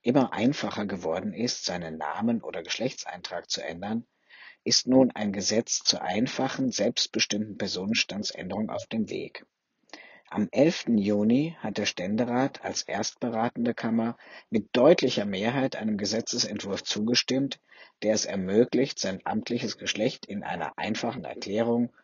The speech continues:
ohne Bedingungen wie medizinische Maßnahmen oder Bestätigung von Fachpersonen, dass man trans ist, zu ändern. Aber, großes Aber,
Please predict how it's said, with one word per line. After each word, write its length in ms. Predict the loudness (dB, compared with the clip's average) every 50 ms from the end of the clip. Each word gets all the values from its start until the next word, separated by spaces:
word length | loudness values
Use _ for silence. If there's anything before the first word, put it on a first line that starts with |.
| _ _ _ _
ohne 320 | 2 6 6 8 8 8 8
Bedingungen 880 | 6 4 2 2 0 2 2 2 2 2 2 0 0 -2 -2 -4 -6
wie 180 | -8 -8 -8 -6
medizinische 720 | -6 -6 -6 -8 -8 -4 0 2 4 4 6 4 4 2
Maßnahmen 720 | 0 -2 -2 0 0 0 0 2 2 4 4 4 4 2 0
oder 180 | -2 -4 -4 -4
Bestätigung 600 | -4 -4 -4 -2 -2 -2 -2 -2 -4 -6 -6 -8
von 160 | -8 -10 -12 -8
Fachpersonen, 800 | -6 -4 -4 -4 -4 -4 -2 -2 0 0 0 -2 -2 -2 -2
dass 180 | -4 -4 -6 -8
man 120 | -8 -12
trans 360 | -10 -8 -8 -4 -2 -2 -2
ist, 280 | -2 -2 -6 -6 -8 -12 _ _ _
zu 160 | -6 -6 -4
ändern. 500 | -4 -6 -8 -10 -10 -12 -14 -14 -16 -20 _ _ _ _ _ _ _ _ _ -20 -20 -20 -20 -20 -20 _ _ _
Aber, 500 | 0 2 4 4 4 2 2 -2 -6 -8 -14 _ _ _ _ _ _ _ _ _ _ _ _ _ _
großes 560 | -2 4 8 10 10 10 10 6 2 2 0
Aber, 420 | 0 -2 -2 -2 -2 -4 -6 -8